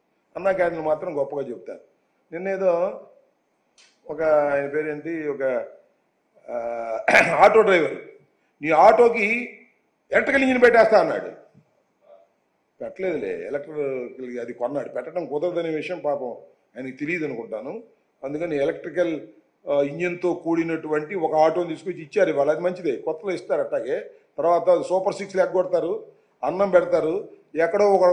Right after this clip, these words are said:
ఒక ఆయనకి ఆటో ఇస్తారు, అది ఫ్రంట్ పేజీ ఈనాడులో వేసుకుంటారు, దానివల్ల అద్భుతం అమోఘమని ప్రచారం చేస్తారు.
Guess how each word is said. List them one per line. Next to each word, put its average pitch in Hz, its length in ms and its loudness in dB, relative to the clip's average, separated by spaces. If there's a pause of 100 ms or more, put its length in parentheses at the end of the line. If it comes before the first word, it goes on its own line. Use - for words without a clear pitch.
ఒక 165 320 4
ఆయనకి 175 280 4
ఆటో 180 220 6
ఇస్తారు, 175 520 0 (200)
అది 175 120 2
ఫ్రంట్ 180 340 -2
పేజీ 185 380 -2
ఈనాడులో 185 300 -2
వేసుకుంటారు, 165 680 -4 (220)
దానివల్ల 214 360 6
అద్భుతం 196 420 2
అమోఘమని 180 440 -2
ప్రచారం 175 440 -2
చేస్తారు. 156 460 -4